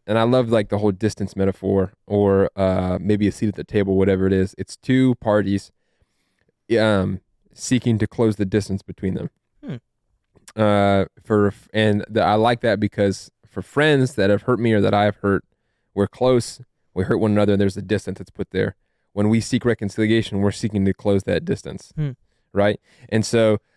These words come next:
Speaker 1: uh, yeah, so we're, we're, see-, we're seeking to close that distance. We're seeking to,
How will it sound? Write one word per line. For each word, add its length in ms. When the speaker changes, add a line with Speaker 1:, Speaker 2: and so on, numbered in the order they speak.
Speaker 1:
uh, 440
yeah, 300
so 140
we're, 140
we're, 140
see-, 160
we're 140
seeking 280
to 80
close 280
that 180
distance. 360
We're 120
seeking 480
to, 380